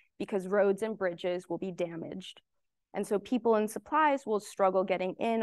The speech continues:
or out of an area. And so one of our previous P H D students, Dylan Sanderson, asked those questions of how a magnitude nine quake will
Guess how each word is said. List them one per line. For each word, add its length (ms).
or 160
out 260
of 120
an 160
area. 480
And 120
so 140
one 160
of 140
our 120
previous 540
P 120
H 200
D 160
students, 540
Dylan 260
Sanderson, 580
asked 280
those 160
questions 680
of 100
how 540
a 380
magnitude 500
nine 240
quake 460
will 160